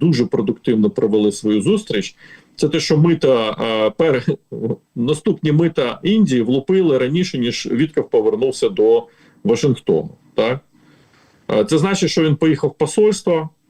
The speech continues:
сказав Трампу все, що відбулося, і Трамп,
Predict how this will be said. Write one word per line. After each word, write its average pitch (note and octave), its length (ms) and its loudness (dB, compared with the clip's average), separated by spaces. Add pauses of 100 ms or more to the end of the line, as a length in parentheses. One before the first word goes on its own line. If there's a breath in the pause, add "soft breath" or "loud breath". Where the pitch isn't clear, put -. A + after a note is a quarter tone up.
сказав C3 640 -2
Трампу A2 640 -2
все, - 160 -4
що B2+ 180 -2
відбулося, C#3+ 720 0 (500 soft breath)
і C#3 100 -2
Трамп, E3 440 -2